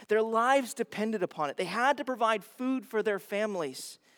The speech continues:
What would happen if they didn't keep cultivating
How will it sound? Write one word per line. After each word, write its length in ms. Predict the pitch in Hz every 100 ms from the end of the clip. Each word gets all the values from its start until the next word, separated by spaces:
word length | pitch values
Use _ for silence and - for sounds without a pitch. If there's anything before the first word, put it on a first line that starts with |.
| _ - -
What 180 | 208 285
would 120 | 311
happen 360 | 220 247 285 254
if 100 | 233
they 140 | 208
didn't 380 | 160 233 269 -
keep 260 | - 247 - - -
cultivating 840 | - 262 277 262 226 233 226